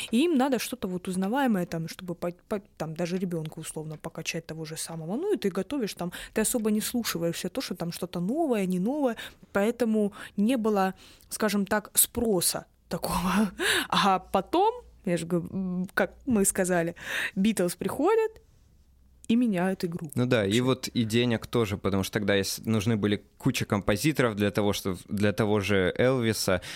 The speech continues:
Speaker 2: это всё писали. Если, допустим, э, не может артист, э, э, и они тоже все н-, не давали им писать. Ну, воспринимали их просто таких ребят, которые могут, э, завлечь новую аудиторию, и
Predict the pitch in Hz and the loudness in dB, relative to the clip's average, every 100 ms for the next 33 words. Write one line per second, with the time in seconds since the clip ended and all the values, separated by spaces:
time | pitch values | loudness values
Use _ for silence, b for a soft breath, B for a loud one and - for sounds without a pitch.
0 | B 90 98 - 104 - 107 - 135 131 | B 0 0 2 0 0 -2 2 2 4
1 | 107 95 95 101 92 95 - 95 87 - | 2 2 0 0 -2 -2 0 0 0 -4
2 | _ _ 95 92 85 71 92 104 113 113 | _ _ 0 2 2 0 0 2 2 2
3 | 98 82 98 - 147 151 - B B B | 0 -2 -4 0 0 0 -2 B B B
4 | - 92 87 - _ _ _ - 95 71 | -2 0 0 -4 _ _ _ 0 0 2
5 | 104 107 113 147 147 139 110 110 - 117 | 4 4 4 2 2 0 2 -2 2 4
6 | 107 98 82 - 90 67 98 110 113 107 | 4 2 0 -2 -2 2 2 2 2 4
7 | 104 95 92 92 104 - 101 87 135 151 | 4 4 2 2 0 2 2 2 2 2
8 | 131 - 113 113 113 110 98 - - 113 | 2 0 2 4 4 4 2 0 0 2
9 | - 98 92 90 - 95 - 101 110 117 | 2 0 2 -2 -2 -2 2 2 2 2
10 | - 95 98 92 95 98 90 92 B B | 0 0 2 4 4 2 2 -2 B B
11 | B - 92 92 107 110 104 110 98 95 | B 0 0 2 2 2 2 0 2 2
12 | 95 104 98 147 135 104 87 | 2 2 2 2 4 4 4